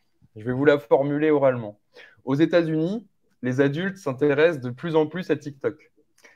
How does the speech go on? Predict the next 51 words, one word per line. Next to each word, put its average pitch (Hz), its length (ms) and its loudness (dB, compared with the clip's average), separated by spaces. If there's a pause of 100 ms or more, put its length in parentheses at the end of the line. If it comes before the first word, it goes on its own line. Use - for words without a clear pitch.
(140)
Fin 165 160 2
deux 165 160 2
mille 151 180 0
dix-sept, 143 580 -4 (120)
la 123 120 0
plateforme 170 480 2
comptait 180 380 0
deux 156 240 -4
virgule 160 420 0
six 190 300 -10
millions 160 340 -4
d'adultes. 127 600 -4 (320)
Une 117 120 -6
étude 139 300 -4
a 131 60 4
été 117 240 -2
réalisée 135 520 2 (120)
un 170 180 2
an 160 140 4
et 151 60 4
demi 143 180 -4
plus 135 200 -10
tard 143 460 0 (180)
seulement. 123 640 -4 (380)
Combien 180 280 2
d'adultes 170 420 8
américains, 143 520 0
selon 143 300 -2
vous, 170 180 -12
comptaient 156 320 -6
la 156 140 2
plateforme 151 480 -2
à 131 60 -4
ce 131 120 -14
moment-là ? 147 380 -6 (320)
Là, 165 100 8
ce - 80 -10
qui - 80 -2
est 160 60 4
intéressant, 156 500 4
c'est 143 140 -4
de 135 100 -6
mesurer 156 360 -2
à 160 100 2
quel 143 260 -2
point, 170 440 -4
euh, - 20 0
le, 120 340 -4
la 113 180 -4
base 147 400 -2
d'utilisateurs, 139 880 -4